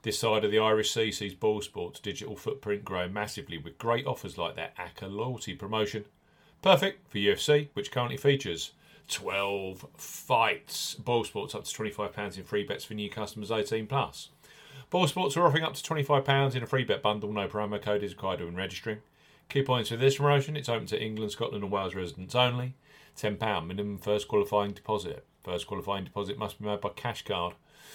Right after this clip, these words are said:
No prepaid card, PayPal or other e-wallet first deposits are eligible for this promotion. Your first bet qualifies you for the first five pound free bet. You must stake ten pounds, win only on a selection with odds of at least two to one on, that's one point five in decimal or greater.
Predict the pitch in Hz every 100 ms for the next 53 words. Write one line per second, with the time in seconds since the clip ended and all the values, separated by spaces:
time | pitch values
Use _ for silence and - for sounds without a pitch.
0 | - - 147 143 170 156 160 147 156 156
1 | - 156 147 156 151 143 147 143 147 143
2 | 143 143 139 139 135 139 139 135 - 131
3 | 127 139 117 98 85 92 - 101 98 87
4 | 78 - _ _ - - - _ 131 -
5 | 147 139 143 139 139 139 131 131 123 113
6 | 113 - 131 - 127 120 135 135 135 104
7 | 98 92 82 87 85 82 87 80 - 90
8 | 87 95 90 104 104 104 104 104 104 113
9 | 110 - 110 107 113 104 107 110 120 110
10 | - 104 101 104 107 107 104 - 101 92
11 | 104 101 104 101 107 - 110 104 - 104
12 | 104 107